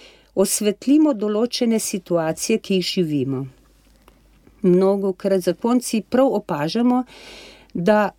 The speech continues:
ko smo s pogovorom v skupini, eh,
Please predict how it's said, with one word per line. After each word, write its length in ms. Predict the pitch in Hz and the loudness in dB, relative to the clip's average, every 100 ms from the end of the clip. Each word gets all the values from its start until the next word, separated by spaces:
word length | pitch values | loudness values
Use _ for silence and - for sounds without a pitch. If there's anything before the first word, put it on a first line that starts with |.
| - | -4
ko 160 | - | 0
smo 360 | 277 - 262 254 | 2 2 2 0
s 140 | - | -4
pogovorom 800 | - 208 180 226 285 254 233 208 | -2 -2 0 0 2 2 0 0
v 100 | 202 | 0
skupini, 920 | 220 - 196 - 247 269 226 160 147 | -2 -6 -10 -2 2 4 4 0 -2
eh, 680 | - - - - _ 160 156 | -8 -20 -20 -20 _ -6 -6